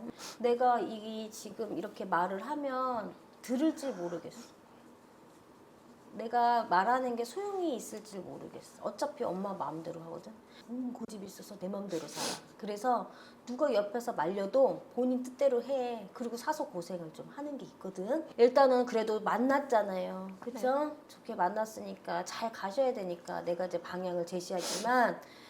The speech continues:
Speaker 1: 이 남편분 내년에 일을 그만둘 거야.
Speaker 2: 어.
Speaker 1: 딴 데로 옮기겠어. 그리고 뜻하고 되는 일이 하나도 없어, 이 남편분이 지금.
Speaker 2: 아.
Speaker 1: 뭐 회사가 잘못되든 뭐 되든 지금 뭔가 본인이 계획하고 뜻하는 게 좀 잘 안 돼요.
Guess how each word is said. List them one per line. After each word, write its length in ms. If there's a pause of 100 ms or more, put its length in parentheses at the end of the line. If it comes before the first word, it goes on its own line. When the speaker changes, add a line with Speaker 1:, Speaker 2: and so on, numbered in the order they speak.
(140)
Speaker 1:
이 60
남편분 520
내년에 380
일을 220
그만둘 500
거야. 300 (460)
Speaker 2:
어. 220 (340)
Speaker 1:
딴 160
데로 180
옮기겠어. 760 (260)
그리고 480
뜻하고 480
되는 340
일이 120
하나도 440
없어, 300
이 140
남편분이 520 (220)
지금. 280
Speaker 2:
아. 120
Speaker 1:
뭐 120
회사가 380
잘못되든 640
뭐 200
되든 340
지금 300
뭔가 300 (140)
본인이 380
계획하고 600
뜻하는 400
게 120
좀 140
잘 180
안 240
돼요. 360